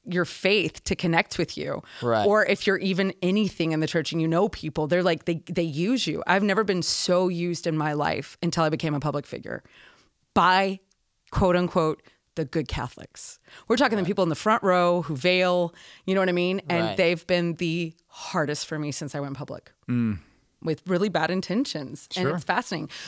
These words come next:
Speaker 1: So I'm sure if you're like Audrey Assad,
Speaker 2: Yeah.
Speaker 1: you probably have come across some really not okay people.
Speaker 3: Yeah. Yeah.
Speaker 1: Anyway.
Speaker 3: You know, one thing about her story that I thought was also interesting was that it started with a book.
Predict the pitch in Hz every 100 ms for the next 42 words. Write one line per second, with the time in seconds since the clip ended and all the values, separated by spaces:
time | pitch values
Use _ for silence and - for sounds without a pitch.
0 | - 320 285 - 370 233 196 254 220 175
1 | - 175 165 151 - 170 160 165 151 -
2 | - - - _ 120 120 110 240 233 190
3 | 220 214 190 180 - 196 165 175 165 156
4 | - - - 226 196 165 175 165 156 151
5 | 143 143 143 160 156 143 - - _ _
6 | _ _ 104 113 110 _ _ _ 101 180
7 | 165 143 - _ _ _ - - - -
8 | _ _ _ 151 151 165 170 143 127 -
9 | 156 135 110 107 120 101 104 110 104 110
10 | 101 107 - 110 98 107 101 117 - 180
11 | 147 104 87 117 98 -